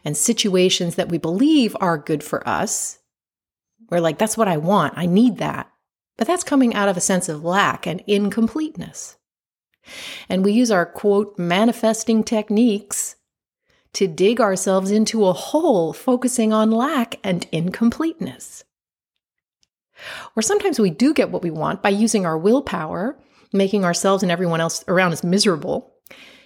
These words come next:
And then we also get to inherit the karmic consequences of getting what we thought we wanted from the distorted perception that is the I in separation.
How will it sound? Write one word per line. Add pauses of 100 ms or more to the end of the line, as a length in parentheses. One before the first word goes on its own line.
(120)
And
then
we
also
get
to
inherit
the
karmic
consequences
of
getting
what
we
thought
we
wanted
from
the
distorted
perception
that
is
the
I
in
separation.